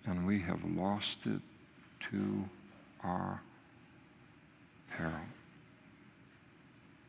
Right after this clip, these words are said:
It is why the world is going in the direction that it's going in, the wrong direction.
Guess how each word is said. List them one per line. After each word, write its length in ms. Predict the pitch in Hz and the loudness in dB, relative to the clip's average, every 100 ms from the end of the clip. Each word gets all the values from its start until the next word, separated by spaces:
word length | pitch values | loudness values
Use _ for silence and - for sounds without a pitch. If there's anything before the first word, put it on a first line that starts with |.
| - - - - - | -20 -20 -20 2 8
It 80 | |
is 180 | 98 98 | 10 10
why 200 | 107 107 | 10 10
the 100 | 107 | 10
world 300 | 101 104 101 | 8 8 6
is 120 | 95 | 4
going 340 | - 117 113 104 | 6 8 10 10
in 120 | 95 | 8
the 60 | 90 | 6
direction 720 | 92 92 90 - - 90 90 - | 4 2 2 0 0 0 -2 0
that 120 | - 98 | 4 4
it's 200 | 95 - | 4 2
going 400 | 104 101 92 90 | 4 4 4 4
in, 260 | 90 87 - - - - - - - - - - - - - - | 2 0 -6 -16 -20 -20 -20 -20 -20 -20 -20 -20 -20 -20 -20 2
the 100 | 104 | 8
wrong 280 | 110 113 110 | 10 10 10
direction. 680 | 95 90 - - - - | 6 4 4 0 0 -4